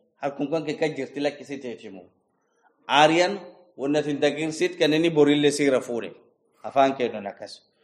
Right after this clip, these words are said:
Duu karritun akkum kardhootiyati biyya diyar kan ke ka jirti ammoo tan teetimu. وقد أتاح الله له فرصة. Abu Guddiyo subhanahu wa ta'ala fursa siti kenne.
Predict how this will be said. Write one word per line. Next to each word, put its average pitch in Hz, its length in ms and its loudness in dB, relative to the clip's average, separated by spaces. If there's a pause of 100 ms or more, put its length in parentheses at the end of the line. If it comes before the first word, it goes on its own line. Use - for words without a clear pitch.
(360)
Duu 170 140 6
karritun 180 480 6
akkum 165 320 -2
kardhootiyati 170 800 2
biyya 160 260 0
diyar 160 240 4
kan 165 100 -2
ke 147 140 -6
ka 156 120 4
jirti 123 320 -6
ammoo 135 200 -4
tan 123 160 -8
teetimu. 101 400 -12 (840)
وقد 180 300 10
أتاح 208 320 8 (100)
الله 196 260 6
له 170 180 4
فرصة. 143 400 -4 (680)
Abu 135 260 6
Guddiyo 143 260 6
subhanahu 147 460 4
wa 131 120 2
ta'ala 131 200 6
fursa 147 360 -6
siti 123 320 -8
kenne. 98 400 -6